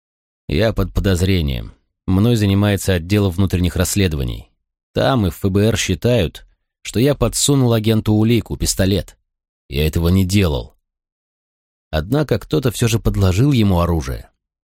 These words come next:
Когда я выясню, кто, со мной будет все в порядке». «Гарри, но как же?»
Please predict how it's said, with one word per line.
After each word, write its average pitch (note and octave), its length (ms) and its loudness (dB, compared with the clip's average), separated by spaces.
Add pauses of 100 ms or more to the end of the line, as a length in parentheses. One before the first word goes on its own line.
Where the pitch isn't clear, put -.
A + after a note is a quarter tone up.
(340)
Когда E2 300 -2
я A2+ 160 2
выясню, A2 440 2
кто, A2 420 -4 (420)
со F2 200 -6
мной C3+ 280 0
будет A2 300 2
все G2 220 0
в - 60 -8
порядке». F2 600 -2 (1400)
«Гарри, F2 520 0 (680)
но D#2+ 140 2
как A#2 240 0
же?» A2 240 0